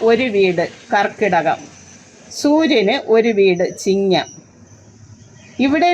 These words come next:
നിൽക്കുന്നവരെ ഓരോ രാശിയുടെയും അധിപന്മാർ എന്നാണ് ജ്യോതിഷത്തിൽ പറയുന്നത്. ആദ്യമായി നമുക്ക് ലഗ്നം ഇവിടെ ഇടാം.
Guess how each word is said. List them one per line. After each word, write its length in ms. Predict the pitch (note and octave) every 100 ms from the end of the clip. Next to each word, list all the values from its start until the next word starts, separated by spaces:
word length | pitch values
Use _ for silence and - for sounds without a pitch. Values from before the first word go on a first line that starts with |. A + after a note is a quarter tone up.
| C#4
നിൽക്കുന്നവരെ 800 | A3 G#3+ C4 B3 G#3+ F3+ F3 A3 C4+ - _ _ - - - - - - - - A#3+
ഓരോ 300 | C#4+ D#4 E4+ E4 C4+
രാശിയുടെയും 920 | G#3 A3 - A#3 G#3 F#3+ F#3+ F#3+ B3 - _ - G3+
അധിപന്മാർ 680 | G#3+ D4+ C#4+ C#4 B3+ A#3+ B3+ - G#3
എന്നാണ് 340 | A3 G#3+ F3+ A#3+ - -
ജ്യോതിഷത്തിൽ 540 | A#3+ B3+ - G3 G3 B3 C4+
പറയുന്നത്. 520 | A3 G3 E3+ D#3+ D#3 - - - - - - - - - - - - - - - A#3+
ആദ്യമായി 640 | D#4 F4 C#4 G3+ D#3 G3+ D4+ B3+ - - _ - A#3
നമുക്ക് 360 | B3 B3 A3+ G#3 G#3+
ലഗ്നം 420 | - - A3+ B3+ - B3
ഇവിടെ 220 | G#3+ F#3 G#3+
ഇടാം. 240 | A#3+ E3+